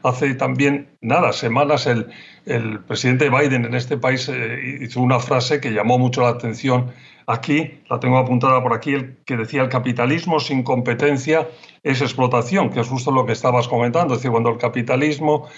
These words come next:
se vuelve un capitalismo de amiguetes, el crony capitalismo, es, pues, y no hay suficiente competencia, tenemos serios,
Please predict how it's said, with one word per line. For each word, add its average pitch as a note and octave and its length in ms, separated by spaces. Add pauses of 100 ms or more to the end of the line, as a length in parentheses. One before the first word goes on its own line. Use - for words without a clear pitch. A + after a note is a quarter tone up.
(120)
se - 220
vuelve C#3 440
un C3 120
capitalismo B2+ 600
de B2 80
amiguetes, A#2 560
el A2+ 180
crony C#3 340
capitalismo, B2+ 720
es, C#3 320 (360)
pues, B2+ 280
y C3 180
no C#3+ 200
hay D3+ 80
suficiente C#3 560
competencia, C#3+ 800 (520)
tenemos B2+ 360
serios, C3+ 400